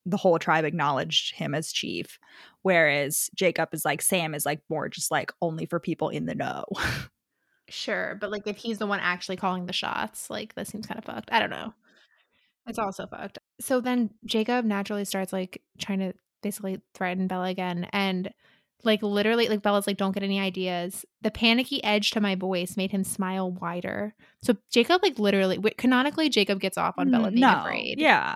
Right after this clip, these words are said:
Speaker 2: Like
Speaker 1: No, he loves making her uncomfortable. He's such a fucking creep. He's su-, he's, he's, he's like a fucking incel. He's like that boy who's like,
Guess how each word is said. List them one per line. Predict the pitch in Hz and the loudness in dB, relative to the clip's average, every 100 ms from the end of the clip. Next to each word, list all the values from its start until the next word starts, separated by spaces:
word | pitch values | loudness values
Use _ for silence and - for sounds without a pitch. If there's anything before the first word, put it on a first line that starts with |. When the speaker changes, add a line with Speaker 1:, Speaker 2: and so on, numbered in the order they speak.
| 208 | -4
Speaker 2:
Like | 208 190 - - | -4 -4 -6 0
Speaker 1:
No, | 269 185 160 | 4 4 4
he | 202 254 | 2 2
loves | 220 196 202 202 202 196 185 | 4 4 6 8 10 8 6
making | 180 165 170 | -2 -2 -4
her | 156 | -4
uncomfortable. | 156 156 151 165 - - | -4 -4 -6 -8 -10 -10
He's | - 214 202 | -4 -2 -2
such | - - - - - 214 208 | -4 -6 -6 -6 2 2 2
a | 202 | -2
fucking | 180 - 139 | -4 -6 -10
creep. | 147 - - - _ _ _ | -8 -10 -12 -20 _ _ _
He's | - 214 - | -2 -2 -2
su-, | - - 220 208 | -4 6 6 6
he's, | - 254 247 - _ | 2 0 0 -4 _
he's, | 208 247 240 208 - - - | -6 -2 0 -2 -8 -12 -4
he's | 226 240 | 0 0
like | 240 | 0
a | 233 | 0
fucking | - 240 233 | -2 0 2
incel. | 214 214 240 147 - 170 | 4 4 4 0 -6 -4
He's | 202 | 0
like | 214 208 | 0 2
that | 208 - | 0 0
boy | 185 196 | 2 2
who's | 208 180 - | 2 0 0
like, | 170 160 | 0 -2